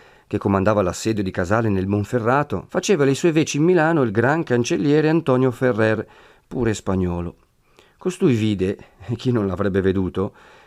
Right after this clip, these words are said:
che l'essere il pane a un prezzo giusto è per sé una cosa molto desiderabile, e pensò, e qui fu lo sbaglio, che un suo ordine potesse bastare a produrla. Fissò la meta,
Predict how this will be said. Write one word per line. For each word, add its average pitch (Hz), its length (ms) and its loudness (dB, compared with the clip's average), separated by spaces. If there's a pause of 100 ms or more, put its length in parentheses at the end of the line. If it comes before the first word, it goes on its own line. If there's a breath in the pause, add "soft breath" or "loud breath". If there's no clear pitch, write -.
che 165 140 -4
l'essere 180 320 2
il 139 140 0
pane 151 280 2
a 127 60 2
un 110 100 0
prezzo 131 340 0
giusto 98 680 -4
è 175 100 0
per 180 200 0
sé 123 100 0
una 110 180 2
cosa 117 280 0
molto 185 340 2
desiderabile, 104 800 0 (640 loud breath)
e 185 180 0
pensò, 190 560 2 (360 soft breath)
e 107 140 -10
qui 107 260 0
fu 95 220 -4
lo 95 100 2
sbaglio, 87 720 -4 (320 soft breath)
che - 140 -6
un 98 180 2
suo 117 220 2
ordine 110 460 4
potesse 107 520 0
bastare 104 520 -2
a 131 40 2
produrla. 135 580 0 (420)
Fissò 190 380 0
la 165 140 2
meta, 120 580 0